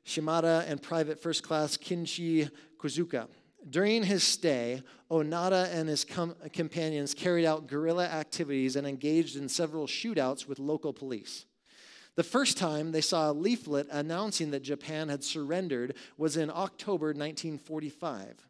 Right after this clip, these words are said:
Another cell had killed a cow and found a leaflet behind,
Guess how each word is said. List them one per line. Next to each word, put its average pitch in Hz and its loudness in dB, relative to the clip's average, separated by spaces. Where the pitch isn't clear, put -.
Another 180 6
cell 190 4
had 170 0
killed 175 4
a 147 -2
cow 165 0
and 147 -4
found 160 -2
a 147 4
leaflet 160 -2
behind, 156 -4